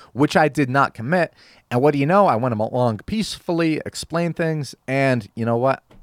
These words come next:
I don't, you don't end up dead. It's mind-blowing stuff, I know, but if you don't try to kill cops,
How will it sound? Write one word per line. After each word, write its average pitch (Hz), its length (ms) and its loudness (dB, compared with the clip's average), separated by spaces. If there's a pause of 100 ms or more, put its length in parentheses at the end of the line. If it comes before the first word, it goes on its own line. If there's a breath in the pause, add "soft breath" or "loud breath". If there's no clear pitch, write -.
I 95 80 -4
don't, 113 240 -2 (340 soft breath)
you 107 80 -8
don't 165 180 6
end 170 140 2
up 139 220 6
dead. 101 360 0 (160)
It's 117 200 -8
mind-blowing 208 420 4
stuff, 170 240 4
I 127 80 0
know, 131 220 2
but 90 100 -6
if 95 140 -6
you 107 40 -8
don't 135 240 2
try 139 220 -2
to - 140 -8
kill 131 180 -2
cops, - 600 -6